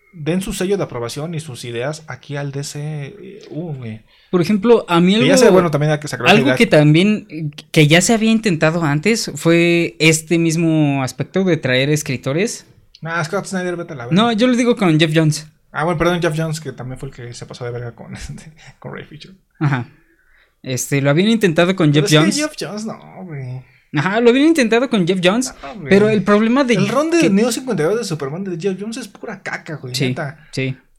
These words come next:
Speaker 2: Genuinamente es
Speaker 1: O sea,
Speaker 2: caca.
Speaker 1: no, güey.
Speaker 2: Yo siento que lo único que hizo bien, este, Jeff Jones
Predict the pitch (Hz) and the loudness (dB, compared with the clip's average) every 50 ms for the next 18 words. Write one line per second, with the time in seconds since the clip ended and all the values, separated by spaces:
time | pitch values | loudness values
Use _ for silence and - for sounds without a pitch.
0 | _ _ - - 175 165 170 180 202 208 190 185 - 180 160 151 - 208 208 208 | _ _ -4 -2 0 0 2 0 0 0 0 0 -2 -2 -2 0 0 0 0 2
1 | 220 226 233 220 208 180 170 240 269 - 285 285 262 311 - - 220 180 165 170 | 0 0 0 0 0 4 4 4 6 6 4 4 4 2 2 2 4 4 4 4
2 | 226 254 247 - 185 156 - - 156 151 156 175 - 226 208 190 196 196 196 196 | 2 2 2 0 -2 -2 0 0 2 2 2 2 4 2 2 2 2 0 0 0
3 | 196 196 190 185 175 160 - - - 135 131 127 123 120 120 120 120 120 120 120 | 2 2 2 2 2 0 -2 -4 -2 -2 -2 0 -2 -2 -2 -4 -4 -4 -6 -6
4 | 120 120 120 117 113 - _ - - 143 156 175 156 151 175 190 285 311 - - | -6 -6 -8 -8 -10 -12 _ -8 -4 0 0 0 2 2 2 2 0 -4 -6 -10
5 | - _ | -12 _